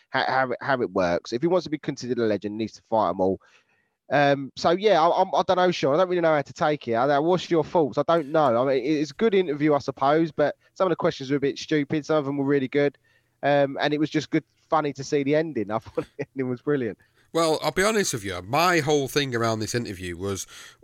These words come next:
Speaker 2: having been, uh, on the front line. When I say the front line, I mean going to shows week in,
Speaker 1: You've been
Speaker 2: week
Speaker 1: there.
Speaker 2: out, and I've been there, and I've interviewed people, and I've been in difficult positions with people, and I've tried to ask questions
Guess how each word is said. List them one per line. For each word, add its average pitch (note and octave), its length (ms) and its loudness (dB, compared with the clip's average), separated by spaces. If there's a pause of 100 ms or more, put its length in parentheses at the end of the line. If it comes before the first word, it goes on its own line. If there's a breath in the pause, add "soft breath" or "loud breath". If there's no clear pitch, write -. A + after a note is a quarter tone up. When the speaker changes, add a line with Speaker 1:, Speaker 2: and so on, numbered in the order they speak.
(240)
Speaker 2:
having E3+ 540 0
been, B2+ 500 0 (240)
uh, G#2 340 -2
on B2 180 0
the A#2 80 0
front A2+ 280 -2
line. A2 380 0
When G2+ 120 -4
I A#2 40 -2
say D3+ 180 2
the C#3+ 80 -2
front C3 200 -4
line, A#2 160 2
I G#2+ 40 -2
mean A2 140 -2
going A2 240 0
to A#2 100 -4
shows G#2 420 -2
week A2 260 -6
in, A2 120 -2
Speaker 1:
You've G2 60 -8
been G#2 120 -2
Speaker 2:
week A2+ 100 -8
Speaker 1:
there. G#2 120 -2
Speaker 2:
out, G2+ 200 -2 (400 loud breath)
and G#2 280 -2
I've G2+ 200 -6
been A#2+ 220 0
there, A#2 300 2
and G#2 140 -4
I've G2+ 100 -6
interviewed A#2+ 480 -4
people, A#2 360 -4
and G2+ 120 -6
I've G2 60 -8
been G2+ 140 -4
in F#2 60 -6
difficult C3+ 420 -2
positions A2+ 480 -4
with A#2 120 -10
people, A#2+ 420 -4 (240 loud breath)
and G2+ 100 -8
I've F2 80 -12
tried C#3 320 0
to A#2 160 -6
ask - 160 -4
questions G#2+ 600 -4